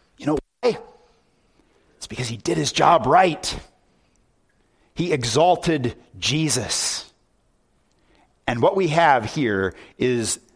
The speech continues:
the Apostle John's account of the witness and testimony of John the Baptist.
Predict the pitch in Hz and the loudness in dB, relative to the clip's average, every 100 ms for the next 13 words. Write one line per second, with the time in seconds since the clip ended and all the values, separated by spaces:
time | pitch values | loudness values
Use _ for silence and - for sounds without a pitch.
0 | _ - 110 - - 208 - 156 107 123 | _ -6 -6 -4 -2 0 0 -2 0 0
1 | 107 101 101 - 151 120 - - - _ | 0 -2 -4 -2 0 0 -4 -14 -18 _
2 | - - 101 104 202 339 214 196 175 170 | -4 -4 -2 0 0 0 0 0 0 0
3 | - - 131 101 80 _ _ _ - 110 | 0 -2 -2 -4 -8 _ _ _ -8 -6
4 | - 143 147 131 113 95 - - - - | 0 0 0 0 0 -2 -6 -16 -14 -14
5 | - - | -14 -18